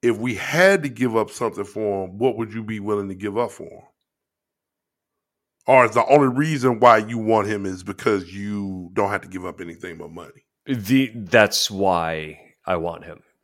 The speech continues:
Speaker 2: Uh,
Speaker 1: Okay.
Speaker 2: and, and I would only do a one-year deal, too.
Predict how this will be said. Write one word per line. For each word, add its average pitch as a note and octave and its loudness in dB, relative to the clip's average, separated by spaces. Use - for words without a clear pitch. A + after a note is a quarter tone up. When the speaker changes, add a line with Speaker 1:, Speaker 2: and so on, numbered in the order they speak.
Speaker 2:
Uh, G2 -4
Speaker 1:
Okay. F#2 -4
Speaker 2:
and, G2+ -2
and A2 0
I A#2+ 4
would C#3+ 2
only B2 2
do A2 -2
a F#2 -2
one-year F#2+ -2
deal, E2 -6
too. F2 -8